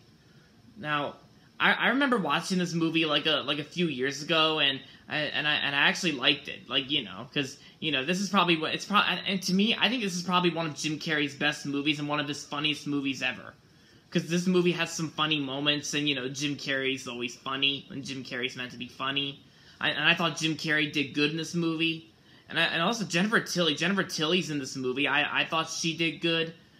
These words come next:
And, um, Justin Cooper did good as, as, like, the son, Justin Cooper. I thought he, he did good. Yeah.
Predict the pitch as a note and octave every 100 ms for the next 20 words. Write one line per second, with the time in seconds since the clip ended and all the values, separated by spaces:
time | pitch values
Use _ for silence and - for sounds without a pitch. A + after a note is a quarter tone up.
0 | - - - C3 C#3 C#3 C#3+ C#3 C3+ F3
1 | F3 D#3 - D3+ D#3+ D3+ D#3+ D3 B2+ D3
2 | D3 C#3 C3+ A2 C#3+ C#3+ C#3 A#2 - D3+
3 | D3 D3 C3+ C3 - D#3 C#3+ - D#3 D#3
4 | D3+ C3+ D3 D#3 D#3 D#3+ D3+ D3+ D#3 E3
5 | D#3 E3+ E3 E3+ - - - _ - _
6 | _ _ _ _ - - - - C#3 E3